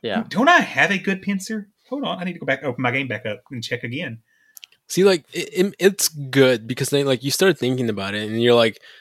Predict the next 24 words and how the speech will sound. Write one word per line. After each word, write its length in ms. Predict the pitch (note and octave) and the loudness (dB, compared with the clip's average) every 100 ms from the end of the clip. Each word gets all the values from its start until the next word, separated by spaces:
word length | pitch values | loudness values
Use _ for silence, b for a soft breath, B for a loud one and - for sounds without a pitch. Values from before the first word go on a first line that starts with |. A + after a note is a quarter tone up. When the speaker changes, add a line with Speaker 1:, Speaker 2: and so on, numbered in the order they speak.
| b b b | b b b
Speaker 3:
you 100 | D#3+ | -2
see, 200 | - A3 | 0 0
like, 200 | C3 D#3 | 0 0
meta 320 | C#3+ C3 C3 C3+ | 2 2 2 2
Pokemon, 580 | - A#2 A2+ G2+ G#2+ A2 | 2 0 0 -4 -4 0
obviously, 320 | C3 B2 B2+ | 2 2 0
except 240 | - D3 | 0 0
for 80 | D#3 | 0
Medicham, 580 | A#2+ G#2+ A2 - A#2+ A#2+ | 0 -2 -2 0 0 -2
like, 140 | G#2+ | -4
you 100 | A#2 | -4
see, 180 | A#2 D3 | 0 4
like, 200 | C3+ A2+ _ _ _ _ _ _ _ | 6 4 _ _ _ _ _ _ _
I 80 | - | -2
don't 80 | A#2 | -2
know, 100 | G2+ | -2
maybe 600 | G2+ A2 A2 A2 G#2+ G#2 _ _ _ _ _ _ _ _ _ | -4 -4 -2 0 0 -4 _ _ _ _ _ _ _ _ _
Froslass 600 | - B2 B2 - A2+ G#2 | -2 2 2 0 -4 -6
at 100 | G2+ - | -6 0
thirty, 260 | A2+ G#2+ | 2 2
you 400 | G2+ G2 G2+ G#2 | -4 -8 -8 -6
see 300 | G#2+ - A#2 - | -4 -2 -4 -2
things 240 | A#2 A#2+ | -2 0
like, 240 | A2+ G#2 | 0 -2